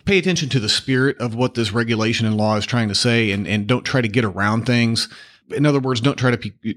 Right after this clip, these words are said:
don't try to be cute with it. Uh, you can't offer, for ex-, for example, extended payments without interest for those who give good reviews, as opposed to paying interest or something like that. So it, it's, it's the spirit of the law that you need to,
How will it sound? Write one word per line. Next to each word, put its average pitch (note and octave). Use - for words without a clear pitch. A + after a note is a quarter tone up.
don't B2+
try B2+
to A#2+
be G#2
cute -
with F2+
it. -
Uh, G2
you A2+
can't D3
offer, A#2
for -
ex-, A2
for A2
example, B2
extended A#2+
payments C3
without A#2
interest A2+
for A2+
those A2
who A2+
give G#2
good G#2+
reviews, G2+
as B2+
opposed B2
to G#2+
paying C3
interest -
or A2+
something G#2+
like D#2+
that. D2+
So C3+
it, C3
it's, C3
it's -
the A#2+
spirit E3+
of C#3+
the C3+
law A#2+
that A2
you G2+
need A2+
to, G#2